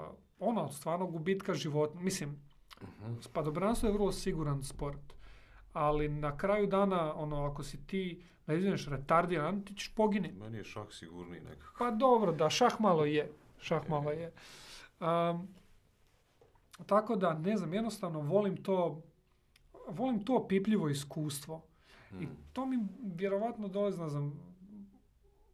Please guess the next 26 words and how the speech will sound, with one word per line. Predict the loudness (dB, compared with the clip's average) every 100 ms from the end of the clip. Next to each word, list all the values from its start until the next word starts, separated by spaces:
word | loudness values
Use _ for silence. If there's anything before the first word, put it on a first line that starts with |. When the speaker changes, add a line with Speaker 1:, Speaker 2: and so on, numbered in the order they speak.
| _ _ -20
Speaker 1:
skejtao | -14 -6 -6 -6
sam | -8 -6 -4
deset | -2 -2 -4 -6
godina, | -2 -2 -2 -6 -8 -18 -20 -20 -20 _
a | 0 2 2
i | 0 -2 -4 -8 0
jako | 2 2 0
puno | -2 -2
toga | 0 0 -2
povezujem | -4 -2 0 -2 -2 -4 -6 -12
s | -14
tim | -6 -4 -2 -4 -6 -12 _ -20 -12 -2
osjećajem, | -2 0 -6 -6 -10 -12 -20 _ _ _ _
Speaker 2:
Hmm. | -12 -12
Speaker 1:
s | -12 -10
tim, | -6 -6 -6
tim | -6 -6 -6 -10 -16 -20 _ _
da | -2 2
radiš | 6 6 6 4 0
za | 0 0
nešto, | 0 -2 -4
na | -6
to | -4 -6
nešto | -6 -8 -10
postigneš | -6 -2 -2 -2 -4 -4 -4 -8
i | -10 -14